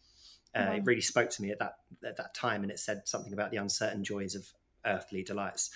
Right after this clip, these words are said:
Speaker 1: It's like, "Uncertain joys, that's brilliant."
Speaker 2: Wow.
Speaker 1: Could write a song about that.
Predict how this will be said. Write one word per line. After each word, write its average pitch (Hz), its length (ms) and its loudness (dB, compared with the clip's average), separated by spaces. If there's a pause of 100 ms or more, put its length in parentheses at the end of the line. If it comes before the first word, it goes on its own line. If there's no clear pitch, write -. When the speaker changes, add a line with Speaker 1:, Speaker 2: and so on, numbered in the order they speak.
(140)
Speaker 1:
It's - 100 -12
like, - 100 -14 (100)
"Uncertain - 340 -2
joys, - 380 -4
that's - 160 -8
brilliant." - 520 -18
Speaker 2:
Wow. 190 440 6
Speaker 1:
Could 180 120 6
write 117 160 8
a - 40 4
song 123 240 8
about 95 240 0
that. 95 240 0